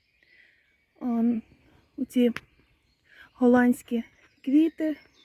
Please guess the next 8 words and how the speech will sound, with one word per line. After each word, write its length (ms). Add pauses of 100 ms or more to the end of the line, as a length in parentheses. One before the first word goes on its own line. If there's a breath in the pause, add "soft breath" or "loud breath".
(1080 loud breath)
А 80
потім 280
висадити 500
їх 200
в 80
ґрунт, 360
і 40
вони 340